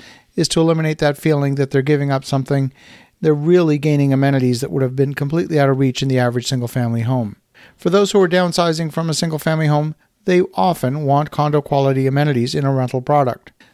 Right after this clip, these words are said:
These luxury rentals are more expensive than your typical market-rate rental, but the amenities and the services make the product offering attractive. The tenant in these buildings will be looking for something to bridge between a single-family home and senior housing.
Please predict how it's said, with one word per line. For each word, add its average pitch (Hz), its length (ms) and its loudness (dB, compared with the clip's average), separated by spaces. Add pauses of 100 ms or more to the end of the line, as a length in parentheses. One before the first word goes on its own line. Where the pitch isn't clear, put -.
(100)
These 185 240 2
luxury 180 400 2
rentals 143 560 -2
are - 160 -2
more 160 240 2
expensive 147 720 -4 (340)
than 165 160 0
your 160 120 0
typical 147 580 -2
market-rate 131 580 0
rental, 139 460 -2 (320)
but 143 140 -10
the 139 100 -2
amenities 160 540 0
and 165 120 -2
the 160 60 -2
services 143 580 -2
make 143 200 -4
the 143 100 -8
product 135 400 -2
offering 127 340 0
attractive. 123 560 -2 (420)
The 175 100 -6
tenant 196 280 0
in 175 140 0
these 175 220 0
buildings 135 440 0 (400)
will - 80 -2
be 170 120 2
looking 170 280 0
for 160 140 -4
something 160 400 -4
to 160 100 -4
bridge 147 480 2
between 143 300 -4
a 135 60 -2
single-family 147 580 -4
home 135 240 -2
and 135 100 -2
senior 131 280 -2
housing. 139 480 -2